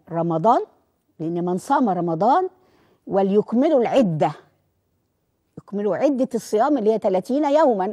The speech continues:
أو تسعة وعشرين يوما حسب الصيام. وبعدين أصوم التطوع، الأول أخلص أكمل الفريضة وبعدين أصوم التطوع اللي هو ستة أيام من شوال. وستة أيام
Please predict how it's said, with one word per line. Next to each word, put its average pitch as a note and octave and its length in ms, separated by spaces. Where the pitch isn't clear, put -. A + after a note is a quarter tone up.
أو C4+ 140
تسعة A#3 320
وعشرين F#3 340
يوما C4+ 400
حسب C4 380
الصيام. G3 420
وبعدين A#3 440
أصوم F4 260
التطوع، G3 600
الأول B3 420
أخلص A3 480
أكمل B3 400
الفريضة A#3 500
وبعدين G#3 400
أصوم C#4+ 300
التطوع C#4+ 580
اللي G3+ 140
هو A#3 240
ستة B3+ 420
أيام G#3+ 560
من G3 160
شوال. D#3 440
وستة - 420
أيام F4+ 160